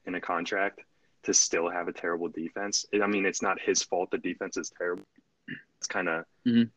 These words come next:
Speaker 1: it's kinda hard to, to, you know, really think about if you're,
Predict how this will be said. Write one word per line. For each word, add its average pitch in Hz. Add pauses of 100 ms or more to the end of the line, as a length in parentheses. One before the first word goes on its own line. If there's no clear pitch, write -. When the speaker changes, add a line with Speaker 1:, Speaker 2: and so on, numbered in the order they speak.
(160)
Speaker 1:
it's -
kinda 113
hard 95
to, 82 (920)
to, 82 (300)
you 85
know, 80 (320)
really 85 (100)
think 85
about 50
if -
you're, 82